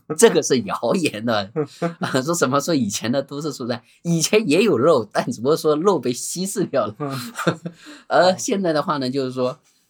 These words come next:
呃，就我所谓的伙食稍微好一点，就可能说菜的分量上啊，或者说在味道上，这个在工厂的时候会更关注这一块啊。但终其原因还是因为现在人不好招了，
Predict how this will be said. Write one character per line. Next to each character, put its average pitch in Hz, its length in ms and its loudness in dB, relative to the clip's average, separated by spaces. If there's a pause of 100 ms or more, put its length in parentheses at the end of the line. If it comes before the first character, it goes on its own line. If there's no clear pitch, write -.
(160)
呃， 95 580 -2
就 123 460 -4
我 113 160 0
所 127 180 -2
谓 143 160 -2
的 139 80 -4
伙 95 300 -8
食 117 160 -10
稍 131 180 -6
微 135 140 -8
好 - 280 -16
一 113 60 -14
点， 110 180 -12
就 113 120 -14
可 - 120 -18
能 92 80 -16
说 98 160 -14
菜 - 220 -14
的 110 80 -12
分 117 260 -12
量 107 160 -16
上 101 220 -20
啊， 113 180 -20
或 - 80 -20
者 - 60 -20
说 - 100 -20
在 110 200 -20
味 123 120 -10
道 - 200 -14
上， 90 340 -18
这 104 180 -18
个 92 140 -18
在 90 380 -18
工 143 180 -10
厂 - 160 -18
的 90 80 -18
时 113 80 -20
候 101 60 -18
会 104 320 -16 (460)
更 120 160 -8
关 135 280 -6
注 131 280 -8
这 110 220 -8
一 98 140 -10
块 - 260 -20 (160)
啊。 85 180 -20 (100)
但 107 340 -10
终 180 180 -4
其 135 200 -8
原 110 200 -4
因 123 80 -8
还 101 140 -14
是 143 120 -12
因 127 160 -10
为 110 120 -12
现 113 180 -12
在 104 80 -12
人 85 100 -14
不 - 120 -18
好 110 180 -20
招 80 240 -16
了， - 140 -20